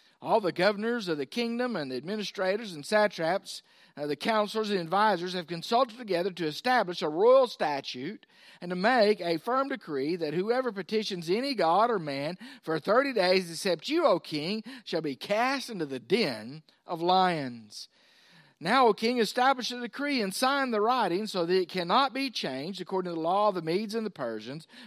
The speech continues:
which does not alter." Therefore, King Darius signed the written decree.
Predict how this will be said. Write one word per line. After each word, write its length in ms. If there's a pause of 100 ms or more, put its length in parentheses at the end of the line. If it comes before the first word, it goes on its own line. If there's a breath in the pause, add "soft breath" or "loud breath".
which 220
does 320
not 260
alter." 420
Therefore, 380
King 260
Darius 520 (180 loud breath)
signed 800 (240 soft breath)
the 140
written 380
decree. 720